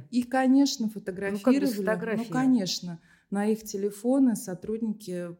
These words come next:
Speaker 1: фотографировали.
Speaker 2: И когда это тяжёлое время закончилось?
Speaker 1: А, с двадцать третьего июня возобновились проведение торжественных церепо-,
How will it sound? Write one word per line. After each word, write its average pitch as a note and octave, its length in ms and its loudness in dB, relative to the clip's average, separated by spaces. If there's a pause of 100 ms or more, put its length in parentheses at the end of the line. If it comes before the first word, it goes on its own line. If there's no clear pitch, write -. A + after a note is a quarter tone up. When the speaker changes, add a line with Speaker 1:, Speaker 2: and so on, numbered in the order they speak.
(120)
Speaker 1:
фотографировали. E3 1080 -8 (300)
Speaker 2:
И C#3+ 280 -6
когда G3 400 -2
это F#3 320 -6
тяжёлое F#3 440 -4
время E3+ 220 -4
закончилось? A3 720 -8 (180)
Speaker 1:
А, G3 260 2
с G3 100 -2
двадцать A#3+ 500 0
третьего A3 520 -2
июня G#3 440 -2
возобновились F#3+ 840 -6
проведение F#3 580 -6
торжественных F3 800 -8
церепо-, F#3 640 -6